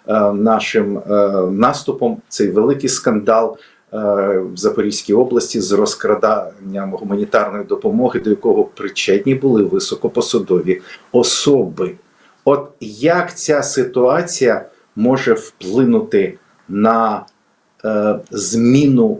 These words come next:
політичної конфігурації? Як наші перемоги наших славних воїнів на фронті можуть, е, вплинути на, ем,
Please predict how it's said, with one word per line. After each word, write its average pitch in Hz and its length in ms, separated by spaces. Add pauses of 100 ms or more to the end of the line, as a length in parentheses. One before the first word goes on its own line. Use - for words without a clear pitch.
політичної 107 560
конфігурації? 98 800
Як - 300
наші 139 300
перемоги 123 720
наших 120 380
славних 120 520
воїнів 110 320
на 104 100
фронті 113 440
можуть, 107 420 (520)
е, 110 140
вплинути 113 720
на, 113 360 (280)
ем, 107 560